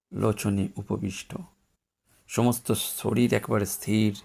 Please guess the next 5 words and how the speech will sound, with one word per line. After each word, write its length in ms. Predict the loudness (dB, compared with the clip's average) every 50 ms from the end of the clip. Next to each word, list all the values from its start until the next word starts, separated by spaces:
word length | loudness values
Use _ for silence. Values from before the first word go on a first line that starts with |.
| _ _ _ _ _
স্পন্দনহীন, 880 | -12 -12 -10 0 2 2 2 4 2 0 -2 -2 -2 -4 -4 -6 -8 -12 -18 _ _ _ _ _ _ _ _ _ _ _ _ _ _ 4
দু 120 | 4 4
চোখ 280 | 6 8 8 8 8 6
দিয়ে 340 | 4 2 4 4 2 0 -2 -8 _ _ _ _ _ _ _ _ _ -20 -20 _ _ _ _ _ _ _ _ _ _ _ _ _ _ _
প্রেমাশ্রুধারা 1040 | -2 0 2 2 4 4 4 2 2 0 -2 0 0 0 0 0 0 0 0 -2 -4